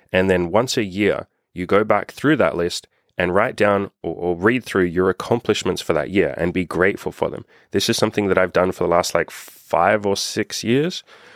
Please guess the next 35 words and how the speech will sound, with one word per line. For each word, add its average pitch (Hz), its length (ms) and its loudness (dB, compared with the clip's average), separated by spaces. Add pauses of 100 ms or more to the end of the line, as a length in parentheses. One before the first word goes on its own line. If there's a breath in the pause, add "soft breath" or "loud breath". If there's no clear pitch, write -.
(120 loud breath)
where 92 280 4
at 90 100 -4
the 101 100 2
end 131 80 6
of 147 80 2
the 127 80 -2
year, 107 260 4
I 92 100 4
will 90 120 2
just 85 200 -4
read 117 300 2
through 92 380 0
the 90 140 0
achievements 95 420 -2
that 85 120 -2
I've 78 160 -2
had, 135 340 0
and 101 100 -4
sometimes 117 360 0
I 101 80 4
forget 95 320 0
them 87 100 -2
and 85 80 0
I 85 40 2
have 90 160 0
to 92 80 -4
sit - 220 -4
there 87 100 0
and 80 120 -4
brainstorm 90 480 -4
a 82 60 -8
couple 87 260 -2
more. 87 260 -2
That's 104 220 -2
fine. 82 280 -4